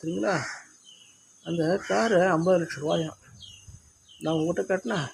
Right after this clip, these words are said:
கேட்க மாட்டேன். அதுக்கடுத்து என் தம்பி இப்பதான் என்னோட சின்ன பையன்.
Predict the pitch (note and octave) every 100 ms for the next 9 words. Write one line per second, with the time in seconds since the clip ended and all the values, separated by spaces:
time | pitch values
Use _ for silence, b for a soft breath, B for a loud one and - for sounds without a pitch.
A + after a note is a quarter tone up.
0 | - C#3+ C3+ C3+ - - - - - -
1 | - - - - - - - - - -
2 | - - - E3+ F#3 F#3+ G3+ - D#3 A#3
3 | - - - - - - - F3+ D#3 F3
4 | F3+ C#3+ D#3 G3+ A3+ E3 F3+ F#3+ E3 -
5 | - - - - - - - - - G#3+
6 | G#3+ C3+ D3 C#3+ F#3 F3 F#3+ - E3 D#3+
7 | C3 C3+